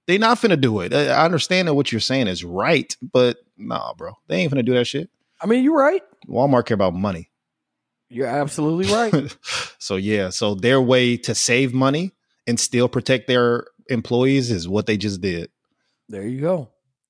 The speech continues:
Speaker 2: So
Speaker 1: <laughs> It's, it's crazy, man.
Speaker 2: Target, on the other hand. <laughs>
Speaker 1: Yeah, Target. Yeah, yeah. Target is a target. Shit.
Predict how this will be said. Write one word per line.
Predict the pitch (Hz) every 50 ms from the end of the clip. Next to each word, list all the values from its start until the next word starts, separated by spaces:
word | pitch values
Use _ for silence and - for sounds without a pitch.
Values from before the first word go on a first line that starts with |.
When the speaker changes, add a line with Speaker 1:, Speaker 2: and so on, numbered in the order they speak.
| _ _
Speaker 2:
So | - - - 139 147 151 - _ _ _ -
Speaker 1:
<laughs> | -
It's, | - - - - - - - - 196 160 123 - - - 190 - 98 - - 107 110 101 -
it's | 92 101 104 - -
crazy, | - - 131 135 135 120 95 90 85
man. | 82 82 85 87 90 -
Speaker 2:
Target, | - 196 220 262 226 180 160
on | 165 175 180
the | 180 175
other | 180 185 170 165
hand. | 175 175 185 220 311 - -
<laughs> | - -
Speaker 1:
Yeah, | - 143 135 - - -
Target. | - - - - - - 135 - - - - - - - - - -
Yeah, | - 139 131 - - - - _ _ _ _ _ - -
yeah. | - - - - 90 - -
Target | - - 139 139 127 139
is | 175 185 151
a | 120
target. | - - 117 92 92 80 - - - _ _ _ _
Shit. | - - - - 107 101 92 85 82 -